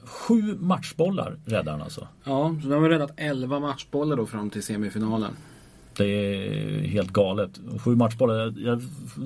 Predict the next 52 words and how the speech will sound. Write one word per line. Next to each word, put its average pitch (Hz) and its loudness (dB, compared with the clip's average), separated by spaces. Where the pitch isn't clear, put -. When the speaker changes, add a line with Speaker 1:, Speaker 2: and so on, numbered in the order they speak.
Speaker 1:
dök 120 4
upp 113 -2
något 110 -4
på - -8
Twitter 113 -2
att 95 -2
han 110 0
hade 123 0
faktiskt 117 -6
gjort 185 -2
det 107 0
en 95 0
gång 98 -4
tidigare 107 0
i 107 0
Cincinnati 113 4
mot 98 -2
Scott - -4
Draper 117 2
för, 98 2
eh, 101 -6
arton 101 0
år 98 2
eller 98 0
sjutton 95 -2
eller 95 2
arton 95 -2
år 95 0
sedan. 92 -4
Men, 113 0
eh, 113 -2
det - -12
är 113 -4
ju 110 0
faktiskt, - -2
det 110 2
är 110 2
fan 107 2
med 110 2
en 107 0
bedrift 104 0
i 113 -2
sig 120 2
att 95 -2
inte 110 0
lyckas 104 -2
knyta 107 0
ihop 120 0
det 104 2
med 92 2
sju 98 2
möjligheter. 95 0